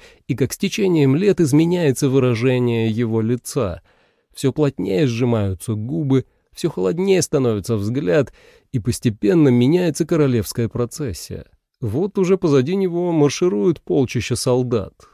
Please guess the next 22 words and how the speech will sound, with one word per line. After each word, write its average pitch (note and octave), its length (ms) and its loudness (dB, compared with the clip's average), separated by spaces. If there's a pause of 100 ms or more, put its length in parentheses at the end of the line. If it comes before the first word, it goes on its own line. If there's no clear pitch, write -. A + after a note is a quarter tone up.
лошади B2 500 0
тянут C#3 360 2
военные A2 500 2
машины — G#2 580 -2 (440)
Толпы, F3+ 360 2
выстроившиеся B2 1000 0
по A#2+ 180 0
обочинам, C#3 600 2 (200)
по-прежнему C#3 680 2
рукоплещут C#3+ 720 0
и A#2+ 60 0
приветствуют B2 760 0
его A2 240 0
криками, B2 560 2 (300)
но F3+ 160 -2
очень G3+ 340 0
мало G#3+ 280 0
среди D3 280 -4
них D3+ 200 0
детей B2+ 340 -6
и C#3+ 160 -8
девушек, C#3+ 640 -10